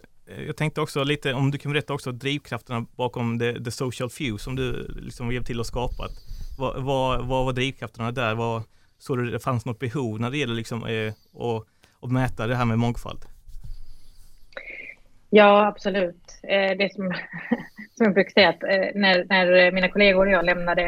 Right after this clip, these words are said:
Speaker 2: eh, ett, eh, fast jobb, varsitt fast jobb för att göra detta precis innan covid, då, då ska man ha ganska starka
Speaker 1: Mm.
Speaker 2: drivkrafter, tänker jag. Eh,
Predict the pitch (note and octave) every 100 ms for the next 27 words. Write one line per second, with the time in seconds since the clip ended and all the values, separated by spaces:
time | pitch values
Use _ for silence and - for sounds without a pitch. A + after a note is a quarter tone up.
0 | E3+ - _ _ - F#3 E3+ E3+ - -
1 | - D#3 E3 - - A3+ - F#3+ A#3 G3
2 | E3+ - - G#3+ G#3+ A3 - G#3 - -
3 | B3+ G#3 G#3+ G#3+ - G3+ G3+ - G3 G#3
4 | A3 G#3 - F#3+ A#3+ - - - - -
5 | G#3+ A#3+ A#3 A3+ A#3+ G3 F#3+ F#3 G3 F#3+
6 | E3 _ _ _ _ - G#3+ G#3 A3 G#3+
7 | F#3+ E3+ D#3+ E3+ E3+ - - D3 E3 F3
8 | E3 B2 - - - - - - - -
9 | G3 G3+ F#3 F#3+